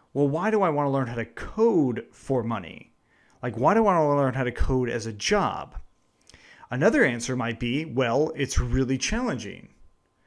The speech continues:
Well, why is it really challenging? And why do I like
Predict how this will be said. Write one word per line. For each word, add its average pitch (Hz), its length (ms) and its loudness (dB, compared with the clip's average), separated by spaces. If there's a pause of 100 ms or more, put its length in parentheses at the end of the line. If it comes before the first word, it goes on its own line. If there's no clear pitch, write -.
(360)
Well, 139 120 2
why 143 240 0
is 196 160 0
it 156 160 -4
really 135 180 0
challenging? 117 720 -6 (760)
And 127 120 -2
why 135 180 2
do 139 140 0
I 131 60 -2
like 135 480 -2